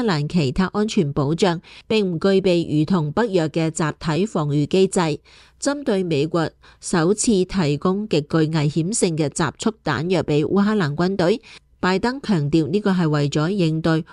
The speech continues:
烏克蘭軍隊武器逐漸用完嘅艱難決定。五角大樓一名官員坦言，烏克蘭軍隊反攻比預期慢得多，但呢個只係啱啱開始，判斷成敗仲太早。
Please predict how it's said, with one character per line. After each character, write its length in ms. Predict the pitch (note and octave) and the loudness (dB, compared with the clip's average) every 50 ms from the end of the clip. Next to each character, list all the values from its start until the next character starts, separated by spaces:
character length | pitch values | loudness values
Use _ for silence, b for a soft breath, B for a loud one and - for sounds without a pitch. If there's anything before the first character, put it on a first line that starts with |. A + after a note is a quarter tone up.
| B - | B -4
烏 140 | G#3 A#3+ A#3 | -2 0 0
克 140 | C4+ C#4 A#3 | 0 0 0
蘭 240 | G3+ E3 D3 C#3+ - | 0 0 0 -2 -2
軍 240 | F3+ F#3 F#3+ G3 | -2 -2 -2 -2
隊 220 | G3+ E3+ D3 F3+ F#3+ | -2 0 0 0 0
武 220 | F3+ D3+ C#3+ E3+ | 0 0 2 2
器 180 | D#3+ F3+ E3 E3 | 2 2 0 0
逐 160 | - - F3+ D3 | 0 -2 -2 -2
漸 360 | - - - D3+ D3 E3+ G3 | -2 0 0 0 0 2 0
用 200 | G3 E3 D#3 D3+ | 0 0 0 0
完 80 | D3+ D3 | 0 0
嘅 340 | C3 B2 C3 C#3+ D#3+ D3+ B B B B B B - | 0 0 0 0 0 -2 B B B B B B -2
艱 140 | A3 A3+ A3+ | -2 0 0
難 240 | G#3+ F3+ C#3+ C3 | 0 -2 -2 0
決 160 | D3 F#3+ E3 D#3+ | 0 0 2 2
定。 260 | - D#3+ C#3+ C#3+ D3+ B B B B B B B _ - | 2 0 0 -2 -4 B B B B B B B _ -2
五 120 | E3 F3+ | 0 2
角 180 | G#3 A3+ A3 A3 | 2 2 2 0
大 200 | G#3+ F3+ E3 D#3+ | 0 0 2 2
樓 160 | D#3+ D#3 C#3+ A2+ | 2 2 2 2
一 140 | C#3+ G3 | 0 0
名 240 | A3 G#3+ E3+ C#3+ C3+ | 2 0 0 -2 -2
官 200 | D#3 F#3 F#3+ G3+ | 0 0 0 2
員 200 | G3 D#3+ C3 D3 | 2 0 0 0
坦 280 | - E3 C#3 C#3 E3+ F#3+ | 0 0 0 0 0 2
言， 220 | G3 F3 D3 D3+ B B B B B B B | 2 2 2 2 B B B B B B B
烏 120 | - B3+ C4 | -2 -2 0
克 160 | C4+ D4+ D4+ | 0 2 2
蘭 260 | A3+ E3 C#3+ C#3 C#3 | 2 2 0 0 0
軍 240 | - F#3+ G#3 G#3 G#3 | 0 0 0 0 0
隊 220 | F#3+ D#3 C#3+ D#3 | -2 -2 0 -2
反 320 | F3+ - E3 C#3 C#3 D3+ D#3+ | -2 -2 -2 0 0 0 0
攻 240 | - A3 A#3 A#3+ B3 | 0 -2 -2 -2 0
比 120 | - D#3+ | 0 0
預 280 | F3 - - D#3+ D#3 - | 2 2 2 2 2 4
期 160 | F3+ D3+ C#3 | 2 0 2
慢 240 | C#3 D3 C#3 C#3+ D3 | 0 0 0 0 0
得 140 | - F#3 | 0 -2
多， 320 | F#3 - G#3+ G#3+ A3 A3 B B B B B B _ | 0 2 2 2 2 0 B B B B B B _
但 200 | - A3+ A#3+ A#3+ | -2 -2 -2 0
呢 140 | A3+ C4+ C#4 | -2 -2 -2
個 180 | B3+ A#3 F#3 D#3 | 0 0 0 0
只 180 | - - F3 | 0 0 0
係 200 | F#3 F#3 D#3+ - | 2 2 0 0
啱 240 | C#3+ E3 E3+ F3 F3+ | 0 -2 -2 -2 -2
啱 220 | F#3+ F#3+ F#3 G3+ | -2 -2 -2 -2
開 280 | G#3 A3 A3 A3+ A3 - F3+ D#3 F#3+ B3 | 0 0 0 0 0 2 2 2 2 2
始， 60 | B B B B B B | B B B B B B
判 300 | - - B3 B3 B3+ B3 | -2 0 0 0 0 2
斷 240 | - A3 F#3 F3 E3+ | 2 2 4 4 2
成 360 | F3+ - F#3+ D3+ C#3+ C#3+ C#3+ | -2 -2 -2 -2 -2 -2 -2
敗 220 | - D#3 C#3+ D3 C#3+ | -2 -2 -2 -2 -2
仲 240 | - D3+ C#3+ C#3+ D#3 | -2 -4 -4 -4 -2
太 200 | D#3+ E3 D#3+ D#3 | -2 0 0 0
早。 260 | D3 E3 C#3+ D#3+ G#3 | 0 0 0 0 0